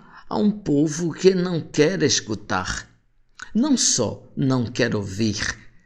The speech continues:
mas persegue e planeja matar o profeta para não ter diante de si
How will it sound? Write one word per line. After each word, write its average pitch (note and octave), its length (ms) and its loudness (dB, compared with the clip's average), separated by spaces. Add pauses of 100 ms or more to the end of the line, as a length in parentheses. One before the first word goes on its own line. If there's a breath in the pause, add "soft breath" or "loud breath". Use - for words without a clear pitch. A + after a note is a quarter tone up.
(280 soft breath)
mas A2+ 380 -2
persegue C#3 1040 2
e F3 80 0
planeja A#2+ 760 0
matar A#2+ 720 -4 (240 loud breath)
o A3+ 120 2
profeta B2+ 840 0 (240 loud breath)
para C#4 240 2
não A3+ 180 4
ter E3+ 360 4
diante E3 440 2
de D#3 160 0
si - 440 0